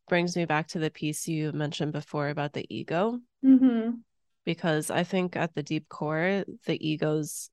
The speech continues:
Speaker 1: number one deepest fear is dying.
Speaker 2: Mm-hmm.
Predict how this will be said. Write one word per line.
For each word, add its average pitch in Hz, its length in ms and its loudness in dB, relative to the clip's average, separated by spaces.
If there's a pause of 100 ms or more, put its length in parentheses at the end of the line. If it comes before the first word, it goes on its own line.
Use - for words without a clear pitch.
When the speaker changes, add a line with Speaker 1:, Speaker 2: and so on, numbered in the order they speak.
(100)
Speaker 1:
number 165 500 4
one 151 360 2
deepest 160 540 -2
fear 165 440 2
is 165 260 0
dying. 139 640 -2 (140)
Speaker 2:
Mm-hmm. 427 300 4